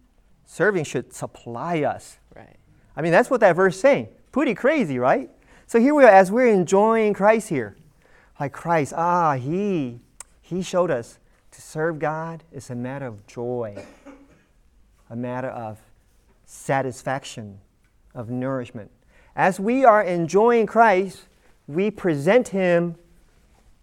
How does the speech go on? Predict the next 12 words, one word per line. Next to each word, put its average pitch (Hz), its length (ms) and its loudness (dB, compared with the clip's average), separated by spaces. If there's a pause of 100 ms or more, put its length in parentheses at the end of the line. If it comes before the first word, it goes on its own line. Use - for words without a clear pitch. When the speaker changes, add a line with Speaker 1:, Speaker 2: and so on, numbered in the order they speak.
(540)
Speaker 1:
we 156 120 -8
present 180 380 2
him 226 240 4
to 202 160 -4
the 170 120 -4
Father 165 400 -8 (1080)
for 165 140 -4
his 226 200 -4
enjoyment 175 440 -4
as 190 160 -10
well. 262 320 -8 (2000)
Okay? 147 360 -6